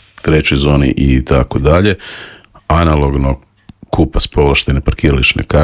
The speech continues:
e, ko-, e, ko-, e, komercijalne parkirališne karte za zonu dva moći će koristiti i u drugoj i u trećoj zoni. Isto tako vrijedi i za satnu kartu.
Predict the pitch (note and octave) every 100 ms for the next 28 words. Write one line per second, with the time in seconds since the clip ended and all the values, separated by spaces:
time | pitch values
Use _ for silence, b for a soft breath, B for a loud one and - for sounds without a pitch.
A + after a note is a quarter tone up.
0 | - D#2 F2 B B - - E2 D2 C#2+
1 | - - F2 - D2+ D2 C#2+ - - D2
2 | C#2+ - C#2+ C#2+ C#2 - D#2 C#2 C2+ -
3 | C#2 D2+ C#2 C#2 C#2 C#2+ C#2 D2 C2+ C2+
4 | D2 D#2+ D2+ B B B D2 D2 - -
5 | C#2+ C#2 - - C#2+ D2 C#2+ C2+ G1+ -
6 | D2 C#2+ - - - - D2+ C2+ C2+ C2+
7 | C2 - - C#2+ C#2 - C#2+ C#2+ - -
8 | - - B B B - F2 - D2 D2
9 | - C#2+ C#2 C2+ C#2 - C2 D#2 - A1
10 | - D2+ - - -